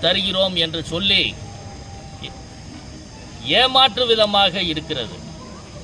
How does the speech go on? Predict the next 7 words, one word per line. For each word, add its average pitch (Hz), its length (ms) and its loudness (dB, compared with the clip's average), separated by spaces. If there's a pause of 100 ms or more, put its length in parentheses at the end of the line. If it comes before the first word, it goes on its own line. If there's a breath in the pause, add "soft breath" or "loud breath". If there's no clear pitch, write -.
(720)
ஆகவே 156 280 2 (180)
இனியும் 247 460 4
காலம் 214 400 4
தாழ்த்தாமல் 160 640 2 (1120)
பழைய 190 260 6 (200)
ஓய்வூதிய 190 500 2 (100)
திட்டத்தை 147 360 0